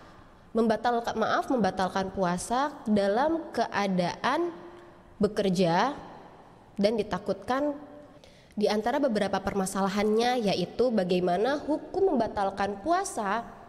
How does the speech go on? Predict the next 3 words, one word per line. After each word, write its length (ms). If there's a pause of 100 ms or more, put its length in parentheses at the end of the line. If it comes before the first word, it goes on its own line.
(400)
karena 320
bekerja, 560 (1400)
yaitu 560